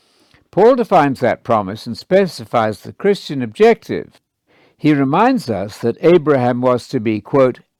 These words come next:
"heir of the world," Romans four verse thirteen,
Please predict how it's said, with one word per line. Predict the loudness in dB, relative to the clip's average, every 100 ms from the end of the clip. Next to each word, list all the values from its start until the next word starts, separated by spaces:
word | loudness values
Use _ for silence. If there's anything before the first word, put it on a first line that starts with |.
| -8
"heir | 2 4 6 4 0 -8 _ _ -4
of | -2 -2 -4
the | -4
world," | -2 2 4 6 2 -4 -18 _ _ _ _ _ _ _ _
Romans | -4 -4 -4 -8
four | -8 -4 -2
verse | -2 -6 -8
thirteen, | -8 -8 -4 0 0 0 -10